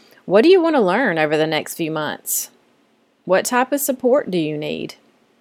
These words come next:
I want you to reach out to me. That's why I always put the link to the Facebook group in the show notes.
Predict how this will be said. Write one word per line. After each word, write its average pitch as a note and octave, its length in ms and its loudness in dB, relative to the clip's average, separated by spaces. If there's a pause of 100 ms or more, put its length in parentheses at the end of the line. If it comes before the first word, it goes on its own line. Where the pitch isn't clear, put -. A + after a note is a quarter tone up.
(800)
I F#3 60 -2
want G#3 220 0
you C4 100 0
to B3+ 100 4
reach A#3+ 220 4
out A3 220 4
to G#3 100 -2
me. D#3+ 220 -2
That's E3 340 2
why G3+ 220 2
I - 40 0
always F3 400 2
put - 560 -2
the F3 160 -2
link E3 480 -6 (180)
to F3+ 600 -4
the D#3 420 0
Facebook E3+ 360 0
group C4+ 260 0
in G#3 80 0
the F3+ 60 -4
show E3 200 0
notes. - 440 -6